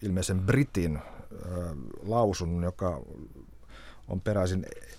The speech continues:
äh, komediaesseestä. Siinä on, sanotaan näin, että, äh, tietyn maan sivilisaation, äh, testi on se, miten, missä määrin komedia siinä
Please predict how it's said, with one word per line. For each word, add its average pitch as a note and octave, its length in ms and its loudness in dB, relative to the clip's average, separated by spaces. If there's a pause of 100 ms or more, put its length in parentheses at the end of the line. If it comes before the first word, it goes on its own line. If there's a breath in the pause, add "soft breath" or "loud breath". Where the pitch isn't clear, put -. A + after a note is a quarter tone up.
(120)
äh, - 140 -8 (320)
komediaesseestä. G2 1120 4
Siinä G#2 240 4
on, F2+ 120 2 (720 loud breath)
sanotaan A2+ 360 6
näin, C3 260 8
että, F#2+ 240 2
äh, - 1200 0 (460)
tietyn D#3 400 12
maan A2+ 460 8
sivilisaation, F#2+ 1160 6
äh, F#2+ 720 0 (1600 soft breath)
testi C#3 540 8 (180)
on G3 300 2 (420)
se, C3+ 160 4
miten, G#2+ 460 6
missä A#2+ 260 4
määrin G#2 360 8
komedia F2+ 520 6
siinä E2 300 -2